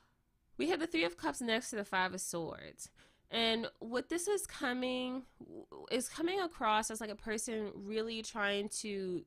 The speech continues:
to do whatever it is that a person wants to do, right? Or it's not really trying to, 'cause I don't feel like this is happening in the physical. So much so that a person is just, like, kind of, like, concealing it and holding it in.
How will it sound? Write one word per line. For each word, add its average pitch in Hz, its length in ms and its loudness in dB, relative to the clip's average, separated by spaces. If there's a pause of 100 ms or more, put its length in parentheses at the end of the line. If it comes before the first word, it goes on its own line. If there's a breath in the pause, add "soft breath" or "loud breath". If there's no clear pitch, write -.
(420)
to 226 180 -4
do 220 320 -4
whatever 208 460 2
it 208 100 2
is 208 140 0
that 196 80 0
a 196 60 2
person 202 380 -2
wants 185 320 -2
to 190 80 -6
do, 196 420 -2 (360 loud breath)
right? 233 140 2
Or 214 160 4
it's 262 240 0
not 294 180 2
really 254 220 -2
trying 208 540 -2
to, 285 420 -2 (340 loud breath)
'cause 233 120 -4
I 220 60 6
don't 233 220 0
feel 220 220 0
like 208 280 -2
this 214 140 -6
is 202 120 -6
happening 196 380 0
in 185 80 -2
the 170 80 -2
physical. 185 560 -4 (240)
So - 180 -2
much 247 140 0
so 233 120 -2
that 214 180 0
a 190 40 -2
person 214 340 -2
is 196 120 -4
just, 196 180 -6
like, 175 180 -2
kind 208 180 -2
of, 185 80 -4
like, 180 400 -6
concealing 208 640 -2
it 240 140 -2
and 196 180 -2
holding 190 380 -2
it 185 160 -2
in. 202 260 -2